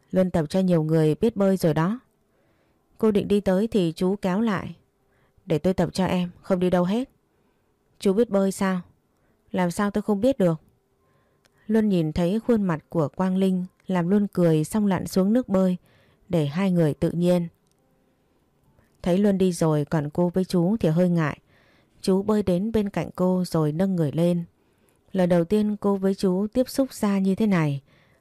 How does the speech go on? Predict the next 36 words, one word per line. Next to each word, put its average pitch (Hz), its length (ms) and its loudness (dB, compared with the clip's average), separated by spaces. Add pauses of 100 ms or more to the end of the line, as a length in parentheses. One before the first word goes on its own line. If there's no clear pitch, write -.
(120)
làm 165 340 0
cô 214 180 0
đỏ 175 200 -2
cả 156 180 -4
mặt 151 220 -4 (160)
định 170 240 -4
thôi, 185 320 0 (400)
nhưng 185 180 0
chú 180 320 0
lại 165 340 -2
không 190 240 -4
buông 180 180 0
cô 180 220 0
ra. 170 340 -2 (960)
Đạp 175 200 0
chân 190 220 0
về 156 160 0
phía 196 200 0
sau, 180 340 -2 (600)
hít 254 220 0
thở 175 160 2
nhẹ 151 220 -2
nhàng 156 320 0
lấy 170 180 2
hơi 202 260 2
vào. 156 260 -2 (920)
Cô 226 100 2
ngụm 202 240 2
lặn 170 200 -2
xuống 190 300 0
nước 269 380 -2
làm 170 180 0
cô 208 140 -2
ho 214 180 -2
sặc 180 240 -6
sụa. 170 280 -2